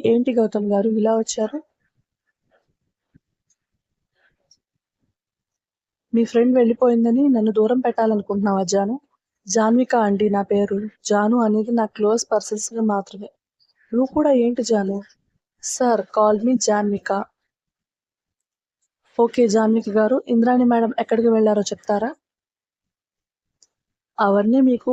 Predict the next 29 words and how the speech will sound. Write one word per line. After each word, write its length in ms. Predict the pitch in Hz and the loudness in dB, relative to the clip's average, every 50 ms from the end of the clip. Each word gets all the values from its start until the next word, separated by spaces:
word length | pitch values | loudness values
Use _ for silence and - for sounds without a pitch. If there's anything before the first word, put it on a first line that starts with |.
| 254 - | -2 0
అనవసరం, 540 | - 208 214 214 220 214 - 214 208 - - - | 0 0 0 0 -2 -2 -2 -4 -6 -6 -6 -4
వర్క్ 240 | 208 208 202 196 _ - | -4 -4 -4 -4 _ -2
గురించి 320 | 240 233 233 233 226 - 247 | 0 0 2 0 0 0 0
ఏదైనా 320 | 226 208 214 214 214 208 | 0 0 0 0 0 0
డౌట్ 300 | 202 196 202 202 208 - 226 | 0 0 0 -2 0 -2 -2
ఉంటే 180 | 220 220 277 277 | -2 -2 -2 0
నన్ను 220 | 247 220 202 202 | 0 0 0 0
అడగండి. 400 | 202 196 196 202 196 196 190 196 - _ _ _ _ _ _ _ _ _ - | 0 0 0 -2 -2 -4 -6 -10 -12 _ _ _ _ _ _ _ _ _ -6
ఇంద్రాణి 400 | 208 208 220 233 247 247 254 262 | -2 0 0 2 2 2 2 2
మేడం 260 | 240 240 233 233 233 - - | 2 2 2 0 -2 -2 -4
ఎక్కడికి 340 | 220 - - 220 220 233 | -4 -2 -2 -4 -2 0
వెళ్ళాలో 420 | 220 226 220 220 220 214 214 214 214 208 | 0 2 4 4 4 4 2 2 0 0
తెలుసుకోవడమే 680 | - - 208 208 - - - 208 208 202 208 208 247 285 | -2 -2 -4 -4 -4 -4 -4 -2 -2 -2 -2 -2 -2 -2
నా 140 | 262 226 208 | -2 -2 -2
పని." 260 | - 202 190 180 220 _ _ _ _ _ _ _ _ _ 277 _ _ _ _ _ _ _ _ _ _ _ _ _ _ _ _ _ _ _ 196 | -4 -4 -6 -6 -8 _ _ _ _ _ _ _ _ _ _ _ _ _ _ _ _ _ _ _ _ _ _ _ _ _ _ _ _ _ -2
"Don't 300 | 190 214 220 233 233 - | 0 2 2 2 0 2
waste 280 | - 214 220 214 - | 2 2 2 0 0
my 140 | 240 220 214 | 0 0 0
time, 240 | - 208 196 190 190 | 2 0 0 2 0
మిస్టర్ 320 | 196 190 - - 202 190 185 | 0 -2 -2 -2 -2 -2 0
గౌతమ్, 380 | 196 202 202 190 - 262 277 - _ _ _ _ _ _ - - | 0 0 0 0 -2 -8 -8 -10 _ _ _ _ _ _ -4 -2
ప్లీజ్ 220 | 226 240 226 - - | 0 0 -2 -2 -2
గో" 160 | - 214 214 226 | 0 2 2 2
అని 200 | - - 214 226 214 | 2 0 0 0 0
డోర్ 220 | 208 214 220 220 | 2 2 2 2
వైపు 240 | 214 208 208 - - | 2 0 0 -2 -4
చేయి 200 | - - 202 202 | -2 0 0 0
చూపిస్తుంది 600 | - - 202 - 202 196 - - 208 185 208 262 247 | 0 -4 -6 -4 -6 -6 -6 -6 -6 -4 -2 -2 0
జాన్విక. 440 | 240 233 214 190 185 190 - - | 0 0 0 0 -2 -6 -8 -10